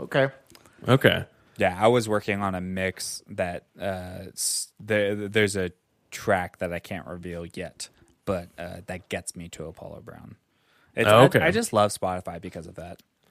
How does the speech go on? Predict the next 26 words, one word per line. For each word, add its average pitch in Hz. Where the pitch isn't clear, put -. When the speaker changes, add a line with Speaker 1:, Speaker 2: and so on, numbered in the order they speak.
Speaker 3:
Like, 107
it 139
Speaker 2:
Yeah. 107
Speaker 3:
just 87
sends 139
you, 127
like, 107
you 127
can 131
find 117
these 107
links 101
that, 95
like, 92
"Oh, 220
this 190
is 220
how 101
I 92
got 90
to 95
this 156
person." 104
<laughs> 202
Speaker 2:
Mm-hmm. 175
Speaker 3:
Yeah. 92